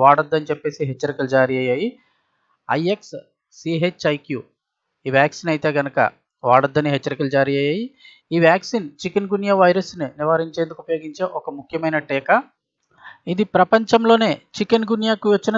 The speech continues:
తొలి వ్యాక్సిన్. అయితే ఈ టీకాతో ఇటీవల తీవ్ర దుష్ప్రభావాలు అయితే ఎదురవుతున్న నేపథ్యంలో, అంటే అప్పట్లో వాడేసినప్పటికీ కూడా దీనివల్ల అయితే తీవ్ర దుష్ప్రభావాలు బయటపడుతున్నాయి. దీనికి సంబంధించి Food and Drug Administration Center for Disease Control and Prevention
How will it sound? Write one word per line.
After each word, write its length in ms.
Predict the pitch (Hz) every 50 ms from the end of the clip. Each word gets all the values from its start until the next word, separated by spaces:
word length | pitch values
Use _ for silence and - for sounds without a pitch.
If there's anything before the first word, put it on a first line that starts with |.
| 214 -
తొలి 180 | 202 196 202 202 190 185
వ్యాక్సిన్. 360 | 175 - - - 147 117 - _ _ _ _ _ _ _ - 160
అయితే 160 | 180 - 254 247 240 226
ఈ 0 | 214 185 -
టీకాతో 400 | 180 196 - - 240 226 - 247 220 190
ఇటీవల 320 | 180 220 220 214 226 220 208 - _ - 190
తీవ్ర 260 | 185 202 214 202 214 220 202 -
దుష్ప్రభావాలు 680 | 180 170 - - - 202 208 196 202 208 202 208 196 190
అయితే 160 | 190 190 - 196 185
ఎదురవుతున్న 360 | 170 185 185 180 185 190 175 175 170
నేపథ్యంలో, 420 | 165 - 170 165 170 165 156 139 135
అంటే 100 | 139 175 175
అప్పట్లో 300 | - - 190 - - 185 175 151
వాడేసినప్పటికీ 640 | 147 151 160 175 170 175 - 160 - - 160 165 160 160
కూడా 160 | 170 196 226 233 196 - - 147 143 151
దీనివల్ల 340 | 160 160 165 151 151 156 165 175
అయితే 140 | 165 151 175 165 -
తీవ్ర 200 | 156 156 160 160 151 160
దుష్ప్రభావాలు 500 | 147 - - - 160 156 156 160 156 151 147
బయటపడుతున్నాయి. 580 | 143 139 127 143 143 139 - 143 156 202 254 - _ _ _ _ _ _ _ _ -
దీనికి 200 | 156 170 180 165 175
సంబంధించి 400 | 170 175 185 190 196 202 185 - 226 196
Food 180 | - 202 180 170 208
and 100 | 208 202 190 -
Drug 200 | 170 190 175 165 151 143 156
Administration 680 | 151 151 185 185 180 - - 185 180 175 - 180 170 156 - _ _ _ _ _ _ _ - - -
Center 260 | 185 185 185 226 220 202 -
for 100 | 226 208 - - - - 131 131
Disease 320 | 170 170 175 - 214 196 180 185 -
Control 360 | 196 190 180 180 185 180 151 - - _ _ - 151
and 120 | 160 170 175 175 -
Prevention 460 | - 165 160 165 165 165 156 - 127